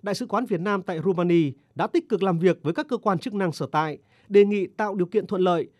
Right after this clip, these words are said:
đồng thời thông tin đến công dân Việt Nam và hướng dẫn công dân đăng ký về nước.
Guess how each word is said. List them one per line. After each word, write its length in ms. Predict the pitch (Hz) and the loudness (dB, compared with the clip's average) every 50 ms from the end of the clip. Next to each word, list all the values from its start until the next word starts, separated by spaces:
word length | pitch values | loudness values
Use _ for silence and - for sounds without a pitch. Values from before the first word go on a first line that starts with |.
| _ _ - | _ _ -4
đồng 140 | - 220 208 | 0 0 0
thời 340 | 214 214 214 185 165 143 120 - _ _ - | 2 2 2 4 4 2 0 -4 _ _ -2
thông 120 | 185 175 | -2 0
tin 200 | - - 180 165 | 0 0 0 2
đến 120 | 143 160 175 | 0 0 0
công 160 | - 254 240 | 0 0 2
dân 140 | 254 247 196 | 0 0 0
Việt 140 | 160 143 | 0 -2
Nam 300 | 135 165 170 165 151 139 120 _ _ _ - | 0 0 0 0 0 -2 -6 _ _ _ -8
và 140 | - 175 196 | -2 0 2
hướng 160 | 156 175 208 | 2 2 0
dẫn 200 | 208 214 277 294 | 2 0 -2 0
công 180 | 285 254 202 170 | 0 -2 0 0
dân 240 | 190 196 180 160 135 - _ - | 0 0 0 0 -4 -8 _ -8
đăng 160 | 202 233 269 | -4 -4 -4
ký 180 | - - 196 240 | -2 -2 -2 0
về 120 | 220 165 | 0 0
nước. 280 | 123 135 208 294 339 - | 2 2 2 2 0 -2